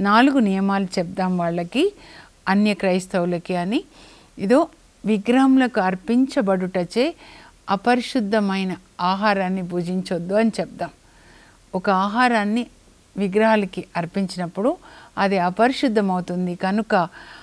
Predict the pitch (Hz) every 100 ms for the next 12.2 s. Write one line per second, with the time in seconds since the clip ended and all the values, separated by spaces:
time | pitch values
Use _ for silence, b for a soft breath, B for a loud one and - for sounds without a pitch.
0 | B - 185 190 196 190 175 170 175 190
1 | 180 180 160 - - 175 175 196 190 185
2 | 185 160 - 180 180 170 170 170 170 214
3 | 277 B B B _ 208 208 226 226 214
4 | 202 196 214 269 269 277 277 277 233 185
5 | 208 214 220 202 180 170 165 151 B B
6 | B B _ 208 208 233 339 247 311 311
7 | 294 262 240 226 240 247 - 202 185 214
8 | 185 - b b b b - 254 311 -
9 | 208 208 240 294 349 277 269 269 247 214
10 | 208 214 185 B B B B - 208 220
11 | 330 254 269 269 262 233 214 202 214 220
12 | 196